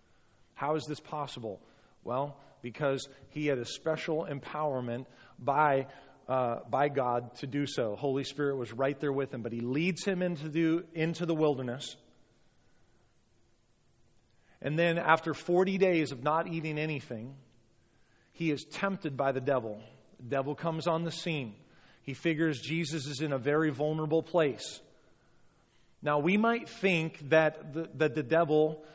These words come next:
is, you know, omniscient or, you know, omnipresent or any of those things. He, he's not. He doesn't have all power. He doesn't see.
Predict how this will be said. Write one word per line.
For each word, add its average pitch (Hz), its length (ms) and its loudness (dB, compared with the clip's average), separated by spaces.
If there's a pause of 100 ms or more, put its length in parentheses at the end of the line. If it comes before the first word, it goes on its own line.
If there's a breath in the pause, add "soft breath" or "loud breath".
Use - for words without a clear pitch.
(180 loud breath)
is, 156 540 2 (280 loud breath)
you 147 100 -2
know, 151 220 2
omniscient 160 920 0
or, 131 300 2 (240 loud breath)
you 135 100 0
know, 143 220 4
omnipresent 160 1040 0
or 147 120 2
any 170 180 4
of 165 60 -2
those 156 240 2
things. 143 240 -4
He, 143 100 -8
he's 147 360 -8
not. 139 320 0
He 139 120 -6
doesn't 156 320 0
have 143 260 0
all 139 160 4
power. 147 360 0
He 143 120 0
doesn't 147 260 0
see. 156 240 -4